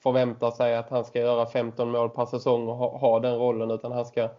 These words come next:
han ska göra det han har gjort tidigare, vara, vara en, en, någon som visar vägen, ehm, och bidrar med sin energi, vilket jag tycker i den rollen han har haft långt ner i forwardshierarkin tycker jag att han har gjort det också.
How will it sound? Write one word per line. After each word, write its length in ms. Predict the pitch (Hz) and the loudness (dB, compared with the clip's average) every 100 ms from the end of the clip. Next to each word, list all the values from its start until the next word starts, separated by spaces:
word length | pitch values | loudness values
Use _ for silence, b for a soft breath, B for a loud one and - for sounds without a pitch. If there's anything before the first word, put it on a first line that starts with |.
| b b b b b b b _ - | b b b b b b b _ -2
han 140 | 143 | 0
ska 120 | 139 | 4
göra 260 | 143 147 139 | 4 6 4
det 140 | 143 | 2
han 200 | 135 131 | 0 0
har 60 | 131 | 0
gjort 240 | 139 135 | 0 -2
tidigare, 760 | 135 139 139 135 120 120 120 123 | -2 -2 0 2 2 2 2 0
vara, 540 | 123 123 127 120 117 | -2 2 4 4 2
vara 520 | 123 127 123 117 117 117 | -2 0 2 2 2 -2
en, 200 | 120 117 | -6 -6
en, 360 | 127 113 117 | -6 -6 -8
någon 360 | 117 - 139 135 | -10 -2 2 2
som 200 | - 131 | 0 -2
visar 420 | 135 135 131 131 | 0 0 0 -2
vägen, 720 | 123 135 123 120 120 120 120 127 - | 0 2 2 0 -2 -4 -6 -12 -8
ehm, 720 | 123 110 110 110 110 110 - - | -4 -4 -6 -8 -10 -12 -16 -8
och 100 | 131 | -4
bidrar 300 | 123 131 127 | 2 2 2
med 160 | 117 113 | 0 -4
sin 140 | 123 | -6
energi, 360 | 117 117 127 120 | -4 -4 -2 -2
vilket 240 | 113 117 | -4 -2
jag 160 | 123 110 | -2 0
tycker 320 | 120 120 117 123 _ _ - | -2 -2 -2 -4 _ _ 0
i 120 | 139 | 2
den 120 | 143 | 6
rollen 260 | 147 143 139 | 6 4 2
han 180 | 143 | 0
har 80 | 139 | 0
haft 380 | 147 139 135 - | 0 -2 -4 -6
långt 240 | 147 135 | -6 -4
ner 140 | 147 139 | -4 -6
i 80 | 131 | -4
forwardshierarkin 800 | 147 135 131 139 127 127 131 | -2 -2 -2 -4 -4 -4 -4
tycker 200 | 135 127 | -4 -2
jag 80 | 123 | -2
att 60 | 120 | -2
han 120 | 127 | -2
har 80 | 127 | -2
gjort 260 | 127 - - | -2 -4 -2
det 120 | 139 | 0
också. 440 | 135 135 - 120 | 0 -2 0 0